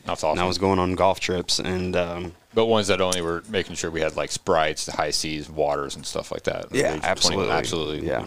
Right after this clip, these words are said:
Speaker 2: I
Speaker 1: Never,
Speaker 2: mean, underage.
Speaker 1: never,
Speaker 2: Can't,
Speaker 1: never
Speaker 2: you can't
Speaker 1: did. That's
Speaker 2: drink if you're
Speaker 1: so,
Speaker 2: underage,
Speaker 1: so
Speaker 2: but
Speaker 1: bad.
Speaker 2: <clears throat> No, so we'd go down to Hilton Head is kind of where I've always done my golf trips at, and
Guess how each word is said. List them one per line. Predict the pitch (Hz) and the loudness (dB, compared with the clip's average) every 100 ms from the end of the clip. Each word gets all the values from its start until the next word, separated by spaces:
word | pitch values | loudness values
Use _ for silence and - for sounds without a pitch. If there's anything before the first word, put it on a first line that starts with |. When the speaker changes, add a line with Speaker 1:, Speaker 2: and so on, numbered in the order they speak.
| - | -6
Speaker 2:
I | - | -2
Speaker 1:
Never, | 90 82 | -2 0
Speaker 2:
mean, | 101 | -2
underage. | 95 85 90 90 113 | -2 -4 -6 -4 0
Speaker 1:
never, | 110 95 | 0 2
Speaker 2:
Can't, | 87 - | -2 -4
Speaker 1:
never | 95 87 | -2 -2
Speaker 2:
you | |
can't | 82 101 87 | 0 0 0
Speaker 1:
did. | |
That's | 92 95 - | 4 4 4
Speaker 2:
drink | - 113 | 2 4
if | |
you're | 101 | 4
Speaker 1:
so, | 92 87 | 6 6
Speaker 2:
underage, | 107 113 110 104 | 4 6 4 4
Speaker 1:
so | 117 123 | 4 4
Speaker 2:
but | |
Speaker 1:
bad. | 87 78 78 82 - - - - 285 - - | 2 0 0 -4 -14 -14 -14 -4 -4 -4 -10
Speaker 2:
<clears throat> | - - - - - - - - | -20 -18 -16 -16 -16 -18 -14 4
No, | 170 175 | 6 6
so | 170 | 6
we'd | 156 175 | 6 6
go | 160 | 6
down | 151 147 135 | 6 6 4
to | 113 104 107 - | 4 2 0 0
Hilton | 160 95 | 2 2
Head | 101 95 | 2 4
is | 90 - | 2 0
kind | 101 | 2
of | 95 90 | 2 4
where | 95 92 | 6 6
I've | 95 | 4
always | 95 92 - | 4 2 4
done | 98 95 | 4 4
my | 95 95 90 87 - - - - - | 4 4 2 -2 -8 -20 -20 -16 2
golf | 90 87 | 2 4
trips | - 87 - | 0 0 0
at, | 87 95 - | 2 2 0
and | 87 87 | -8 -6